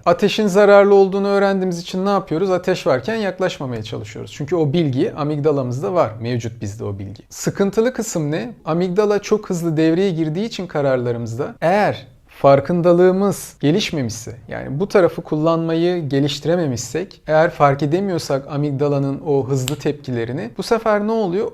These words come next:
Otomatik yaşamaya başlıyoruz. Yani sadece halihazırda mevcut bilgilerle yaşamımızı döndürüyoruz. Zamanında çok öfkeli bir köpekle karşılaşmış olabilirsin. O köpek sana saldırmış olabilir.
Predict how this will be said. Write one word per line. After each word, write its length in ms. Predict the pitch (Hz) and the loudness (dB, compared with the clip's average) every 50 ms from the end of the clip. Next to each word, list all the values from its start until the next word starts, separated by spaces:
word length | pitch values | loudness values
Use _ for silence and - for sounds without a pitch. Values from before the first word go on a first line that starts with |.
| - - | -4 -4
Otomatik 500 | 165 160 - 180 175 180 180 - - - | -4 -2 -2 -2 -2 -2 -4 -6 -4 -2
yaşamaya 440 | 165 143 - 139 123 117 113 110 | -2 -2 -2 -6 -6 -6 -6 -4
başlıyoruz. 640 | 104 104 104 104 - - 117 - 117 - - - _ - | -4 -4 -6 -6 -10 -14 -16 -16 -16 -18 -20 -14 _ 2
Yani 240 | 165 180 185 196 202 | 4 4 4 4 2
sadece 480 | - - 240 220 208 190 185 185 214 | 0 2 2 4 4 4 2 2 2
halihazırda 640 | 208 208 196 196 190 190 180 156 151 156 160 196 208 | 2 4 4 4 4 4 2 2 2 0 0 0 -2
mevcut 480 | 196 190 185 180 175 180 202 - - | -2 0 0 0 -2 -2 -4 -4 -4
bilgilerle 520 | 175 170 160 156 165 180 180 170 160 147 135 | -2 -2 0 0 2 2 4 4 4 2 2
yaşamımızı 680 | 127 117 - - 123 113 110 110 110 104 110 113 117 - - - 127 | 0 0 -2 -4 -6 -6 -6 -6 -6 -6 -6 -8 -8 -10 -6 -4 -2
döndürüyoruz. 720 | 143 123 117 113 110 107 104 98 104 107 - - - _ _ - | -2 -2 -2 -4 -4 -4 -4 -6 -8 -10 -16 -20 -20 _ _ -8
Zamanında 720 | 127 123 165 202 202 190 170 156 143 139 143 151 190 185 | -4 0 2 2 2 2 2 2 2 0 0 0 0 0
çok 240 | - 202 180 - - | 2 0 0 2 0
öfkeli 460 | 165 160 156 - - 180 180 190 165 | -2 -2 -2 -2 -2 0 0 0 0
bir 360 | 175 170 175 170 - - - - | 0 -2 -2 -4 -10 -18 -14 -6
köpekle 460 | - 156 147 180 180 175 - 180 175 | -4 -2 0 0 0 0 0 -2 -2
karşılaşmış 680 | - 175 156 151 143 - 185 175 165 - - 165 - - | 0 2 0 0 0 0 0 0 0 -2 -6 -8 -4 -2
olabilirsin. 640 | 170 170 170 165 180 175 160 - - 151 147 143 - - | -2 0 0 -2 -2 -4 -4 -4 -6 -12 -12 -10 -6 -4
O 120 | 151 143 | -4 0
köpek 320 | - 180 160 - 175 165 - | 0 0 0 0 0 -2 -2
sana 440 | - 175 165 165 165 165 165 - | -4 -4 -2 -2 -4 -4 -6 -10
saldırmış 600 | - - - 160 156 160 156 160 165 165 156 - | -6 0 4 4 6 6 4 2 -2 -2 -2 -2
olabilir. 480 | 180 165 160 151 135 135 151 - - | 0 0 2 0 0 -2 -6 -8 -10